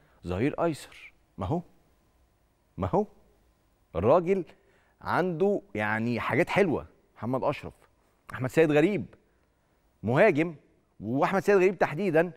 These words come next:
الأهلي المباريات الماضية كان بيلعب بحسام حسن فقط مهاجم وما عندوش بديل. لما كان شريف مصاب وبيرسي تاو مصاب، ملوش بديل. ما تصعد أحمد سيد غريب، حطه حتى على الدكة،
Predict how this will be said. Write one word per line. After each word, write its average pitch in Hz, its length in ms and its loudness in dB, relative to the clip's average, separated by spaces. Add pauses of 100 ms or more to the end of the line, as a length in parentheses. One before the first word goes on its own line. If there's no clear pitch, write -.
(280)
الأهلي 214 260 6
المباريات 196 500 2
الماضية 180 540 2 (540)
كان 147 180 -2
بيلعب 175 420 4 (260)
بحسام 165 480 -2
حسن 151 460 -6
فقط 190 500 -2
مهاجم 185 460 0
وما 160 140 -2
عندوش 139 260 -2
بديل. 113 360 -2 (840)
لما 139 220 0
كان 185 240 0
شريف 160 340 -6
مصاب 160 440 2
وبيرسي 160 360 0
تاو 196 200 0
مصاب، 139 440 -4 (180)
ملوش 170 280 0
بديل. 151 440 0 (720)
ما 120 80 -8
تصعد 214 320 4
أحمد 202 240 -2
سيد 214 200 -4
غريب، 185 220 0
حطه - 260 -6
حتى 190 260 -2
على 165 140 2
الدكة، 123 420 -4